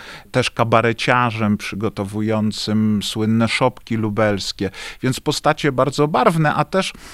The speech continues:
e, e, koniec, e, jego życia, bardzo tragiczny, młodo zmarły, a, a jednocześnie pozostawił, e, po sobie pewną taką romantyczną legendę, ponieważ jego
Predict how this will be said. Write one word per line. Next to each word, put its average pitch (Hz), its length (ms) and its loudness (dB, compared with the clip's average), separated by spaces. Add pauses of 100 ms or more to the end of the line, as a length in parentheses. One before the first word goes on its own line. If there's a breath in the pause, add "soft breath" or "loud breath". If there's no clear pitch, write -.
(280 loud breath)
e, 131 340 0
e, 131 160 0
koniec, 151 720 -2
e, 127 360 0
jego 131 680 0 (160)
życia, 123 720 2
bardzo 113 360 0
tragiczny, 117 1040 0 (180)
młodo 113 840 2 (320 loud breath)
zmarły, 117 920 4
a, 120 420 2
a 123 60 2
jednocześnie 131 840 -2 (160)
pozostawił, 123 720 0 (420 loud breath)
e, 117 340 4
po 127 120 0
sobie 135 420 2
pewną 131 520 0
taką 131 600 -2 (280 loud breath)
romantyczną 131 1120 2
legendę, 139 680 2
ponieważ 104 520 -2
jego 110 320 0